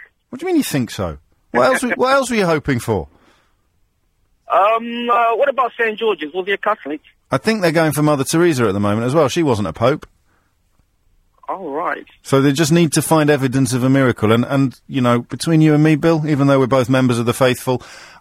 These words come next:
Speaker 1: I don't know how seriously scrutinised that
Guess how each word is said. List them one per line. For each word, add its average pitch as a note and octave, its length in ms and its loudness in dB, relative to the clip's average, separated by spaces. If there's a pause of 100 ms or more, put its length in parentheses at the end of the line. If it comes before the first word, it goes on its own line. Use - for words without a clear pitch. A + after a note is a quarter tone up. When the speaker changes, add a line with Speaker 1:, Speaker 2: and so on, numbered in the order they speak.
Speaker 1:
I A2 140 0
don't G2 260 2
know F2+ 180 2
how F2 360 0
seriously F2+ 720 0
scrutinised E2+ 760 0
that E2+ 200 0